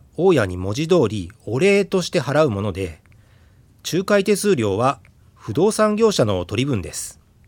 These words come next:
こちらは戻ってくることはありません。こうした費用を入居するときにまとめて払うので、引っ越しではお金がかかります。だいたい家賃の五、六ヶ月分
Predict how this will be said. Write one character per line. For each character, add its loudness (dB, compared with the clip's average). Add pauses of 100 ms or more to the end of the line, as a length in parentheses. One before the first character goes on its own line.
(540)
こ -12
ち -6
ら 0
は 2
戻 4
っ 6
て -4
く -8
る -4
こ -4
と 2
は 2
あ -8
り -4
ま -2
せ -2
ん。 -8 (1600)
こ 2
う 2
し -4
た 4
費 -2
用 6
を 4
入 0
居 0
す -2
る 2
と 0
き -4
に -2
ま -6
と -6
め -2
て -4
払 0
う 0
の -2
で、 -2 (400)
引 -18
っ - (160)
越 -4
し -6
で 0
は 0
お -8
金 -2
が -2
か -6
か -4
り -2
ま 2
す。 -12 (1500)
だ -2
い -4
た 0
い 2
家 4
賃 -2
の -4
五、 -6
六 0
ヶ -4
月 -2
分 0